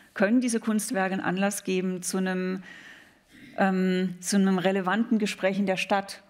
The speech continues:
Und das kann auch über das Thema der Religion stattfinden.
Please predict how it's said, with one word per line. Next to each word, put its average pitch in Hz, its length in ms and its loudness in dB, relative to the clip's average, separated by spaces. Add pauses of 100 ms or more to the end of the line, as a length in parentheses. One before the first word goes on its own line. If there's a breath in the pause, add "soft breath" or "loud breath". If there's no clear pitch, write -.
Und 180 140 -4
das 175 180 -2
kann 190 240 -2
auch 220 320 0
über 202 160 -2
das - 180 -2
Thema 196 320 2
der 175 160 0
Religion 175 720 0
stattfinden. - 800 -8